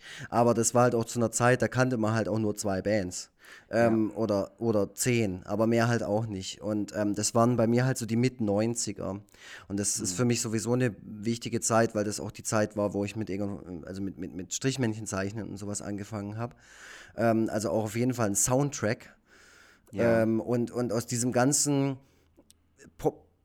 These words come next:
Speaker 1: Popmusik-Findungsprozess ist dann irgendwann für mich ja auch, ähm, wie soll ich sagen, der Geschmack für, für Punkrock entstanden.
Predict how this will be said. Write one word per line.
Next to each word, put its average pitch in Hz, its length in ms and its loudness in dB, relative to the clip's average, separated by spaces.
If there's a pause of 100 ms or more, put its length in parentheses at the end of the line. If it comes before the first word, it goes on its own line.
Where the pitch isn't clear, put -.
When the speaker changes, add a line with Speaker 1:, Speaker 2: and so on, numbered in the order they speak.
(220)
Speaker 1:
Popmusik-Findungsprozess 139 2500 0
ist 131 240 0
dann 120 120 0
irgendwann 127 480 0
für 127 140 -6
mich 127 280 -2
ja 113 180 0
auch, 120 340 0 (120)
ähm, 110 520 2 (460)
wie 107 80 -10
soll 110 180 0
ich 110 140 -2
sagen, 117 420 0 (380)
der 117 80 -4
Geschmack 123 440 2
für, 113 460 2
für 110 140 -6
Punkrock 156 560 0
entstanden. 92 720 -8